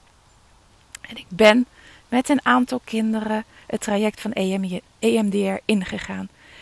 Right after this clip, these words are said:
En ik zie daadwerkelijk hoe snel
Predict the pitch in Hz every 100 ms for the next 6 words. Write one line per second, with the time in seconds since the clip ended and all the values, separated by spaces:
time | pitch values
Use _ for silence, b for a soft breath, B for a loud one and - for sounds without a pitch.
0 | B B B 233 233 - 254 - _ 208
1 | 202 247 302 311 - - 233 - 226 240
2 | 240 220 208 214 - b b b b 190
3 | 240 285 - 247 247 233 226